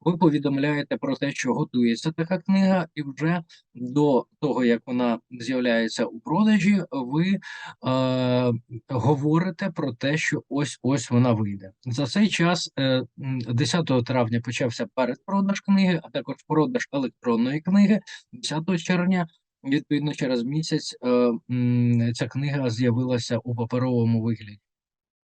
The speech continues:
Особливість, е, цієї кампанії була в тому, що ми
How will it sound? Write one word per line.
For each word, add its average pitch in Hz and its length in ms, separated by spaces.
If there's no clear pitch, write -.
Особливість, 165 720
е, 135 200
цієї 147 360
кампанії 123 540
була 120 200
в 117 80
тому, 196 300
що 147 140
ми 151 180